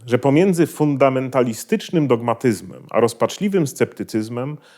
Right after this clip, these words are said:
rozciąga się cała gama innych opcji. To, że nie sposób osiągnąć pewności poznawczej we wszystkim, nie oznacza, że pewności tej nie możemy mieć w odniesieniu do pewnych rzeczy, na przykład twierdzeń matematycznych. To, że w wielu kwestiach nie mamy pewności,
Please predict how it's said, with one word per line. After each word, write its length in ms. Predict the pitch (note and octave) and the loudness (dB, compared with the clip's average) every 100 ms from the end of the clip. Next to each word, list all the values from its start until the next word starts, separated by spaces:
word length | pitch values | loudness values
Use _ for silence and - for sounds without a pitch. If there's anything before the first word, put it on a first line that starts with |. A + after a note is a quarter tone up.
| _ | _
rozciąga 400 | B2+ A#2+ F#3+ F3+ | -4 0 2 2
się 140 | - B2+ | 2 -2
cała 380 | - A#3+ A3+ C3 | 0 4 4 2
gama 300 | C3 C#3+ C3+ | 2 2 0
innych 440 | B2+ A#2+ A2 G#2 | -2 -2 -4 -4
opcji. 420 | F#2+ - - - _ _ _ _ _ _ _ _ | -6 -8 -20 -20 _ _ _ _ _ _ _ _
To, 120 | C#3 | 2
że 120 | C#3 | 4
nie 120 | C3+ C3+ | 2 0
sposób 500 | - C#4 - E3 A#2+ | 2 0 2 -2 -2
osiągnąć 480 | B2 E3+ G3+ C#3+ | 0 0 0 -2
pewności 520 | - A#2+ B2 D#3+ - - | -2 -2 0 -4 -6 -6
poznawczej 520 | G#2+ A2 C3+ - A#2 | -4 -2 -4 -4 -4
we 120 | G#2 | -4
wszystkim, 720 | - G#2+ - _ F3 C#3+ E3 - _ _ - | -4 -12 -12 _ -12 -10 -10 -14 _ _ 0
nie 120 | C3+ | 2
oznacza, 320 | C3 B3 B3+ | 4 4 4
że 120 | F3 E3 | 2 2
pewności 500 | C3 C3 F3 F3+ D#3 | 2 2 0 -2 -4
tej 160 | C#3 | -2
nie 100 | B2+ | -2
możemy 360 | B2 A2 C#3 C#3 | -2 -4 -4 -4
mieć 220 | A#2+ - | -4 -4
w 80 | - | -4
odniesieniu 500 | G#2+ A2 A2+ A#2 A2 | -2 -2 -4 -4 -2
do 100 | G2+ | -2
pewnych 360 | G2+ F#2+ G#2 | -2 -4 -6
rzeczy, 360 | F#2+ E2+ - - _ _ | -4 -6 -6 -20 _ _
na 80 | F#2+ | -8
przykład 360 | - B2 C3 - | -8 -2 -2 0
twierdzeń 360 | C3 A2 G2+ | 2 2 0
matematycznych. 840 | G2+ F#2 F#2+ E2+ - - - _ _ _ _ _ _ _ _ | -6 -10 -12 -12 -14 -16 -18 _ _ _ _ _ _ _ _
To, 100 | - | 2
że 140 | A#2+ A2+ | 4 4
w 100 | A#2+ | 4
wielu 220 | E3 D3 | 6 4
kwestiach 600 | - A3 A#3 - G#2 G2+ | 2 0 0 -2 -2 0
nie 100 | A#2 | 0
mamy 180 | A#2 A2 | 0 0
pewności, 800 | A2+ G#2+ G#3 F#3 - - G#2+ | -2 -2 -2 -2 -8 -14 -14